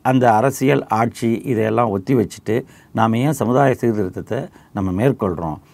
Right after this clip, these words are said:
அதனால நமக்கு என்ன பலன் கிடைக்கும், என்ன மாதிரியான நெருக்கடிகளை நாம எதிர்கொள்ள வேண்டி இருக்கும், நாம் எதிர்கொள்கின்ற சவால்கள், நாம் எதிர்கொள்கின்ற தாக்குதல்கள், இவற்றை மீறி இந்த சமுதாயத்துக்கு நாம என்ன செய்ய முடியும்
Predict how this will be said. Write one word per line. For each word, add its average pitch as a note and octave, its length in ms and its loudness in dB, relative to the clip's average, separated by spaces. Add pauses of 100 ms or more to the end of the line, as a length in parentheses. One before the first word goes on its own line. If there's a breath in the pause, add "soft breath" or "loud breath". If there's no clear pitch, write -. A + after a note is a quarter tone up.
(180 loud breath)
அதனால D#3 460 6
நமக்கு D3+ 300 4
என்ன D3 220 2
பலன் B2 340 2
கிடைக்கும், E2 460 -6 (400 soft breath)
என்ன D3 240 4
மாதிரியான C3+ 580 2
நெருக்கடிகளை C3+ 580 2
நாம G2 220 -2
எதிர்கொள்ள G2+ 380 -2
வேண்டி G2 280 -2
இருக்கும், F#2 500 -4 (160 soft breath)
நாம் C3+ 400 4
எதிர்கொள்கின்ற E3 680 4
சவால்கள், G#2+ 800 0
நாம் A2+ 300 -2
எதிர்கொள்கின்ற A#2+ 540 0
தாக்குதல்கள், F#2+ 800 -6 (360 loud breath)
இவற்றை C3 460 2
மீறி F#3+ 540 2
இந்த A#2 220 -4
சமுதாயத்துக்கு A2+ 480 -2
நாம F#2 200 -4
என்ன F#2 160 -4
செய்ய F#2+ 220 -8
முடியும் D#2 360 -8